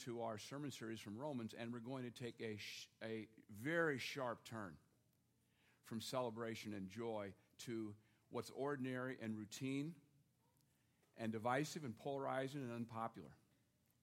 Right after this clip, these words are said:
We're gonna talk about government today. We're gonna talk about God's plan for government, which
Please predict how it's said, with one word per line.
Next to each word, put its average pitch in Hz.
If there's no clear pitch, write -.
We're 135
gonna 147
talk 165
about 143
government 135
today. 90
We're 98
gonna 113
talk 123
about 117
God's 120
plan 127
for 107
government, 110
which 120